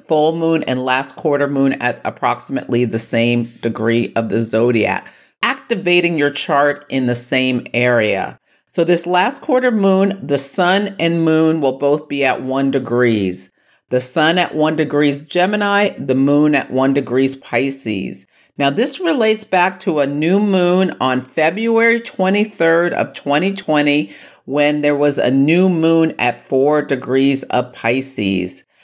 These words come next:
And this essentially was the last new moon before covid started. I remember I was on a cruise in Tahiti having a wonderful time,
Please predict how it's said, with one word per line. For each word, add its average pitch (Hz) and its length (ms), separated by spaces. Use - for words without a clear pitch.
And 254 160
this 508 200
essentially 247 840
was 180 300
the 151 140
last 143 600
new 170 240
moon 170 420
before 143 420
covid 165 540
started. 226 680
I - 80
remember 165 800
I 139 120
was 151 260
on 147 400
a 160 140
cruise 180 500
in 165 200
Tahiti 196 680
having 165 340
a 151 100
wonderful 190 840
time, 175 680